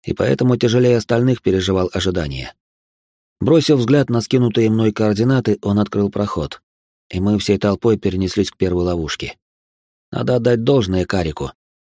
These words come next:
В отличие от меня, он смог создать точку выхода буквально в метре от цели. Очень хорошая концентрация. Я кивнул Демиургу и тут же принялся за вскрытие замка.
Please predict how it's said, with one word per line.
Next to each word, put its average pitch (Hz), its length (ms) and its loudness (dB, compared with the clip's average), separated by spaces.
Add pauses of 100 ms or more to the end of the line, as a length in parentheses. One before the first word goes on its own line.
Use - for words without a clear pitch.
(120)
В 85 60 -2
отличие 107 380 2
от 110 100 -4
меня, 113 320 2
он 110 140 0
смог 110 300 -4
создать 107 380 0
точку 104 360 0
выхода 110 340 2
буквально 104 500 2
в 98 80 -2
метре 98 280 0
от - 180 -6
цели. 71 380 -6 (640)
Очень 143 260 -2
хорошая 120 520 0
концентрация. 101 840 -2 (580)
Я 127 200 0
кивнул 120 400 2
Демиургу 107 680 2
и 98 80 0
тут 123 280 -4
же 113 100 0
принялся 98 420 0
за 95 120 0
вскрытие 87 420 -2
замка. 85 440 -4